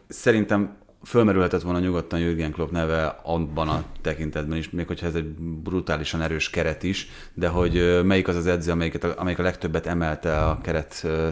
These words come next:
teljesítményén, ö, abban azért abszolút nincs szégyenkezni valója a németnek. Ez most megint egy olyan szezon volt a Liverpooltól, mint a sérüléssel tarkított, ö, előző szezont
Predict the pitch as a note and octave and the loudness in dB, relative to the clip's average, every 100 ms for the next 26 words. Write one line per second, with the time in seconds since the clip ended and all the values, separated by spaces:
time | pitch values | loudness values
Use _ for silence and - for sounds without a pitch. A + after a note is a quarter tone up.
0 | - D#2+ D#2+ D2+ E2+ D#2+ E2+ E2 F2 F2+ | 0 0 2 0 -2 0 0 2 2 0
1 | - - - - - F2 F2 F2+ F2+ - | -4 -16 -16 -16 -2 4 4 4 0 -10
2 | - F#2+ F#2+ F#2 F2+ F#2+ F#2 F2+ - E2 | -2 2 4 4 4 2 2 -2 0 -2
3 | E2 D#2+ - E2 D#2 D2+ D#2+ D#2+ D#2+ D#2+ | 0 -2 0 0 0 -2 -2 -2 0 0
4 | D#2+ D#2+ D#2+ E2+ F2+ G2 F2+ F#2+ G2+ B2+ | 2 2 2 0 0 -2 -2 0 2 2
5 | F2+ D#2 D#2+ E2 D#2 D#2 - D#2+ D#2 D#2+ | 0 0 0 0 0 -2 -2 -2 0 0
6 | D#2+ E2+ E2+ E2 D#2+ E2+ E2 F2 E2+ E2+ | 0 0 2 2 0 -2 -2 0 0 0
7 | D#2+ F2 E2+ - - - - G#2 F2+ E2+ | 2 2 2 -2 -20 -18 -2 4 4 4
8 | D#2+ F2+ E2+ - F#2+ E2+ E2+ E2 F2 E2 | 2 0 0 0 2 2 2 -2 -2 -4
9 | - F2 E2+ E2+ E2+ E2+ - F#2 E2+ D#2+ | -2 2 4 4 4 2 2 2 2 0
10 | E2 F2+ E2 F2 F2+ | -2 0 0 0 0